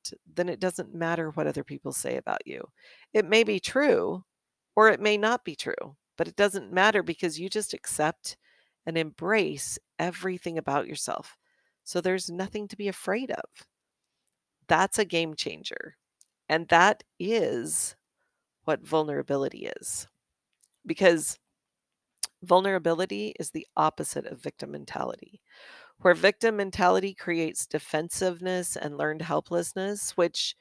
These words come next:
by the way, is a topic that's coming up on the podcast really soon. <laughs> Vulnerability is one of your best assets. Vulnerability is showing up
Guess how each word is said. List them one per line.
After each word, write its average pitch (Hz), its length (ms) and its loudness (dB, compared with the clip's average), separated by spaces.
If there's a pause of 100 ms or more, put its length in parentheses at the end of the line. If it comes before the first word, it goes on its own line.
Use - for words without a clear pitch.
(340)
by 156 160 4
the 160 120 2
way, 151 200 2
is 151 120 -2
a 151 60 -4
topic 143 460 -2
that's - 180 -6
coming 151 300 -8
up 143 140 -2
on 143 120 -2
the 139 60 -8
podcast - 640 -4
really - 240 -4
soon. 190 500 -4 (200)
<laughs> 170 100 -8 (1200)
Vulnerability 196 920 4
is 190 140 0
one 170 120 0
of 165 80 -2
your 156 120 -2
best 151 260 0
assets. - 720 -4
Vulnerability 196 840 2
is 165 140 -6
showing 180 420 0
up 170 320 -2